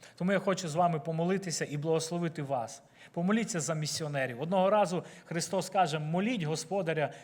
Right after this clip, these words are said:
ж-, щоби вислав робітників на ниву свою». І я звернув увагу, кому Христос це говорить. А знаєте кому? Говорив учням.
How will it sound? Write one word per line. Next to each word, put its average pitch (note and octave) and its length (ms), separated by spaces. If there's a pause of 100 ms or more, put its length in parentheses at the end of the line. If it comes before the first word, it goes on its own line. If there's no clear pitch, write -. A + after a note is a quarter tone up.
(160)
ж-, D#3 200 (360)
щоби D#3 300
вислав F3 360
робітників D3 540
на C#3+ 140
ниву C#3+ 260
свою». G#2+ 280 (360)
І C#3+ 60
я A#3+ 120
звернув A#3 340
увагу, A3+ 360 (220)
кому A#3+ 220
Христос D#3 420
це - 140
говорить. A#2 380 (260)
А C3 100
знаєте F3+ 320
кому? F#3+ 340 (420)
Говорив G3 420
учням. C#3+ 340